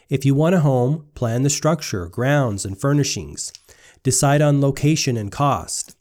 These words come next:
If you want money, write down the amount. If you want to break a record in your business, put it down.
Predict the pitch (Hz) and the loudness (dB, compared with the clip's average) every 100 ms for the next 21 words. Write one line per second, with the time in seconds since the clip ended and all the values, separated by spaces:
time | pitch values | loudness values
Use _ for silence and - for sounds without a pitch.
0 | - _ 117 117 120 123 123 143 175 190 | -20 _ -10 -4 -2 -2 0 0 0 -2
1 | 190 - _ 120 147 151 156 160 165 170 | -6 -20 _ -2 0 0 0 2 2 2
2 | 147 127 120 - - _ - _ _ _ | 2 0 -2 -8 -16 _ -20 _ _ _
3 | - 139 127 123 131 143 139 127 135 135 | -8 -4 -2 0 0 -2 -2 0 0 0
4 | 127 139 151 139 131 117 143 190 202 - | 0 0 0 0 0 2 0 2 -2 -2
5 | - - 135 - 139 143 120 73 80 | -6 -2 0 0 0 0 0 -4 -12